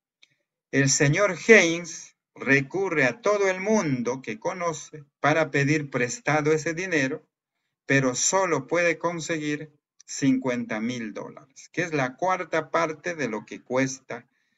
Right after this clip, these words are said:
el medicamento. Ya, ya hizo todo, Haynes, y ya se prestó, um,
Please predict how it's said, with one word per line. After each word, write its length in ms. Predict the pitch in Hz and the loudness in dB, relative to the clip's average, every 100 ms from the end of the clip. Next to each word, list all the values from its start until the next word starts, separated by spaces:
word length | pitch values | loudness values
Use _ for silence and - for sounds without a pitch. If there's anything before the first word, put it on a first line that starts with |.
| _ _ _ _ _ | _ _ _ _ _
el 200 | 139 135 | 2 2
medicamento. 760 | 110 101 90 - 87 78 - - _ _ _ _ _ _ _ _ _ _ | 2 -4 -8 -14 -16 -14 -16 -20 _ _ _ _ _ _ _ _ _ _
Ya, 300 | - 190 139 | -4 -2 0
ya 160 | 117 180 | 0 -2
hizo 340 | 208 185 135 | -2 -4 -6
todo, 400 | 131 180 156 110 107 | -4 -2 -2 -4 -4
Haynes, 240 | 160 156 139 | -2 -2 -2
y 280 | 143 135 | -2 0
ya 200 | 147 170 | 2 0
se 160 | 165 131 | -2 -4
prestó, 880 | - 117 117 233 - 190 190 175 170 - _ _ _ _ _ | -2 0 0 -2 -8 -4 -4 -4 -8 -12 _ _ _ _ _
um, 880 | 127 127 127 120 113 101 98 98 - | -6 -2 -2 -2 -4 -8 -12 -14 -16